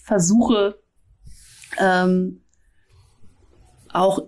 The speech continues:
in meinem Job als Fortbildnerin einfach neuen Literaturunterricht zu bewerben. Und, ähm, ich glaube eben, dieses zerpflückende, analysierende Lesen, das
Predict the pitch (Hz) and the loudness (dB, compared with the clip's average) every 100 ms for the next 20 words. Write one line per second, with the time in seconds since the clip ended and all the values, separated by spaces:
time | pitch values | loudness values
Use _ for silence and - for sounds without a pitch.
0 | _ - 202 196 185 185 190 190 190 - | _ -2 2 2 2 0 0 0 -4 -4
1 | 185 - - 202 233 233 214 202 202 196 | -4 -4 -4 -2 -2 -2 -2 -2 -4 -2
2 | 202 208 202 - 214 214 - - - _ | -2 -2 -2 -6 -6 -6 -8 -12 -14 _
3 | _ _ - 190 196 220 247 233 214 214 | _ _ 0 2 4 2 4 4 2 -4
4 | - 208 - 220 208 196 - - _ _ | -10 -14 -8 -2 0 0 -4 -12 _ _
5 | 202 196 202 202 185 - - - 185 196 | -2 0 0 -2 -6 -8 -4 -2 0 0
6 | 180 220 262 - - - 180 175 - - | 0 0 0 0 -2 -2 -2 -2 -4 -4
7 | 180 185 - - 180 202 - 202 190 196 | -2 -4 -4 -2 0 0 0 0 -2 -4
8 | 185 190 - - _ _ - _ - - | -4 -4 -4 -8 _ _ -20 _ -10 -4
9 | 208 175 - - - 220 240 269 269 226 | -2 -2 -6 -8 -4 0 2 2 2 2
10 | - 202 190 190 165 277 269 233 220 208 | 0 -2 -2 -4 0 2 2 2 -2 -2
11 | 214 214 202 202 208 - _ - - - | -4 -2 -4 -4 -8 -20 _ -16 -14 -14
12 | - - 240 190 - - | -16 -12 -2 -2 0 -4